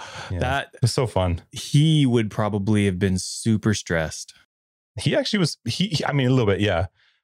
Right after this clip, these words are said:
Speaker 1: But he, he did pre-, he did really well. But it's always funny as your kids get older, watching them go through stuff, and being able to, like,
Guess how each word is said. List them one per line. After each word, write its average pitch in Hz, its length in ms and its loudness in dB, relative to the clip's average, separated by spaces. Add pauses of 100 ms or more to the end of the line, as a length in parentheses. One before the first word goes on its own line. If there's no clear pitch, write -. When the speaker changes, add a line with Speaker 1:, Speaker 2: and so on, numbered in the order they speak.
Speaker 1:
But 107 80 0
he, 113 140 0
he 127 140 2
did 123 220 -2
pre-, 104 160 -2
he 127 100 4
did 127 180 0
really 92 260 2
well. 82 400 0 (580)
But 104 100 -2
it's 98 120 -2
always 123 260 0
funny 98 580 2 (160)
as 104 180 0
your 98 100 2
kids 104 280 -2
get 104 180 0
older, 98 540 0 (460)
watching 107 360 2
them 110 160 4
go 110 160 4
through 110 180 0
stuff, - 580 -4 (360)
and 101 160 4
being 101 160 4
able 101 220 2
to, 107 100 2
like, 90 400 0